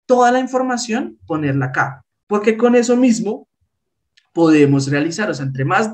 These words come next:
más insumos tengamos, pues mejor. Eh, o sea, para que entiendan, vamos a crear un proyecto cada uno de lo que están haciendo.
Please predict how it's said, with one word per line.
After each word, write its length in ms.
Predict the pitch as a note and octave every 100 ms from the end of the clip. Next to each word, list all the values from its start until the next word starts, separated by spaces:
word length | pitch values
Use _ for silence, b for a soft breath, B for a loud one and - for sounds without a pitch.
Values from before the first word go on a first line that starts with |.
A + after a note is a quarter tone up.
| -
más 260 | A3+ A#3+ B3+
insumos 340 | B3+ C4+ C4+
tengamos, 440 | B3+ G#3+ D4 E4+ -
pues 180 | F3+ C#3
mejor. 420 | C3 F3+ C3+ B B B B _ -
Eh, 300 | F3+ - _ _
o 80 | F3+
sea, 380 | F3+ D#3 - -
para 200 | F#3 F3
que 100 | E3+
entiendan, 600 | D3 C#3 G3+ C#3+ B2 - -
vamos 540 | D#3+ F#3 G3+ A3+ A#3+
a 120 | C#4 C#4
crear 300 | G#3 D#3 C#3+
un 140 | C#3+
proyecto 640 | F3+ F3+ F#3+ - F3 -
cada 360 | - A3 A3 A#3+
uno 380 | C4+ D4+ A4 - _ _ _ _ _ _
de 200 | D#3 F3
lo 180 | D#3 D3
que 160 | D3+
están 320 | C#3 C3+ C#3 C3+
haciendo. 380 | C3+ C#3 A2